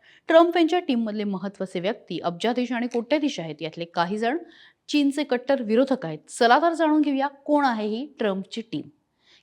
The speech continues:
खिस्ती नोएम. अंतर्गत सुरक्षा मंत्री म्हणून भूमिका बजावणाऱ्या खिस्ती नोएम या काँग्रेस अर्थात अमेरिकी सांसदच्या चार वेळा सदस्य राहिल्या आहेत. दोन हजार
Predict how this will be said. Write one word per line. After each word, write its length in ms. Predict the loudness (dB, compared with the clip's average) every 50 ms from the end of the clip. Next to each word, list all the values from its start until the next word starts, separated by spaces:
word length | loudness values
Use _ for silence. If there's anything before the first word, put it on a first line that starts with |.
| _ _
खिस्ती 400 | 4 4 4 4 2 -2 -2 0
नोएम. 360 | 2 2 2 0 -2 -4 -8 -12 -18 _ _ _ -10 _
अंतर्गत 460 | 2 2 4 4 2 2 2 0 -2
सुरक्षा 360 | 0 -2 -2 -2 0 0 2 2
मंत्री 300 | 2 2 0 -2 -2 0
म्हणून 260 | 0 0 0 -2 -4
भूमिका 480 | -4 -6 -8 -6 -6 -6 -2 -2 -2
बजावणाऱ्या 520 | -2 0 -2 -2 -2 -4 -4 -4 -4 -6 -8 -6
खिस्ती 340 | -6 -6 -6 -4 -4 -2 -2
नोएम 280 | -2 -2 -2 -4 -6 -8 -12 _ -20 -20 _ _ -4
या 80 | -4
काँग्रेस 500 | 2 4 4 4 6 4 2 0 0 -2
अर्थात 180 | -6 -6 -6 -10 -12 _ _
अमेरिकी 380 | -4 0 0 0 -2 -2 -6 -8
सांसदच्या 640 | -6 -6 -6 -6 -6 -4 -4 -4 -4 -2 -6 -6 -6 -8 -2
चार 240 | 2 2 2 2 2
वेळा 200 | 0 -2 -2 -4
सदस्य 460 | -6 -8 -6 -6 -6 -6 -2 0 0
राहिल्या 300 | 0 0 -2 -6 -6 -6
आहेत. 180 | -6 -8 -10 -16 -20 _ -6
दोन 220 | 0 2 6 6
हजार 240 | 6 6 6 4 2